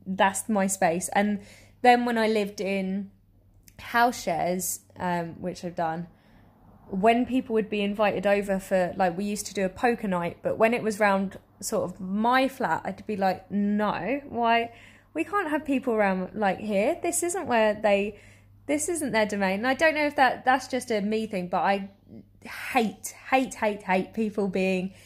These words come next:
in my space, 'cause my, wherever I'm living is, like, my, is my private place. It's my little bunker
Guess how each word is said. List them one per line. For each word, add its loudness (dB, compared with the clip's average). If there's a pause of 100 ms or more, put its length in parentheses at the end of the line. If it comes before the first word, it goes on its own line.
(200)
in 2
my 2
space, 2
'cause -2
my, 4
wherever 2
I'm 2
living 0
is, -6
like, 0
my, 0
is -8
my 0
private 0
place. -2
It's -8
my 2
little 0 (880)
bunker 4